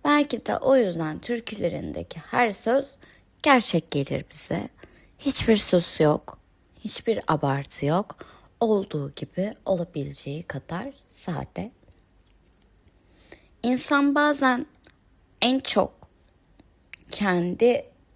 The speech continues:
içindeki sızıyla büyüyor. Neşet Ertaş bize bunun nasıl olabileceğini gösteren isimlerden biri aslında. Acıyı bir yeniden var olma biçimine dönüştürüyor.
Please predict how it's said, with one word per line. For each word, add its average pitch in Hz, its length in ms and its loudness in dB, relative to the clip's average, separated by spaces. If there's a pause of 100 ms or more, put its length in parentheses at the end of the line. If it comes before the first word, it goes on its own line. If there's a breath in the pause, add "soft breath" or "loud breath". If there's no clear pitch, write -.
(120)
içindeki 185 680 -4
sızıyla 156 680 0 (140)
büyüyor. 139 600 -4 (760 soft breath)
Neşet 196 400 0
Ertaş 220 720 -2 (400 soft breath)
bize 196 360 -4
bunun 214 360 -2 (360 soft breath)
nasıl - 320 -4 (120)
olabileceğini 190 800 2
gösteren 214 680 -4 (120)
isimlerden 214 920 -6
biri 190 180 -2
aslında. 143 800 -6 (760 loud breath)
Acıyı 226 640 0 (360 loud breath)
bir 240 460 -2
yeniden 220 800 -4
var 226 240 0
olma 180 400 -2
biçimine 160 600 -6
dönüştürüyor. 135 920 -8